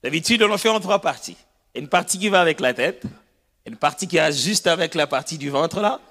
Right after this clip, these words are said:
et une autre partie qui va avec la queue. <laughs> Un jour, un enfant a demandé à sa mère, « Pourquoi on le fait toujours à trois comme ça ? » Il dit, « Mais ma mère l'a toujours fait comme ça en trois parties. »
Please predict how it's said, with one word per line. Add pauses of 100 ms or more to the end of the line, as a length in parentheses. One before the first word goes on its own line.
(260)
et
une
autre
partie
qui
va
avec
la
queue. (1160)
<laughs> (2500)
Un
jour,
un
enfant
a
demandé
à
sa
mère, « (320)
Pourquoi
on
le
fait
toujours
à
trois
comme
ça ? » (600)
Il
dit, «
Mais
ma
mère
l'a
toujours
fait
comme
ça
en
trois
parties. »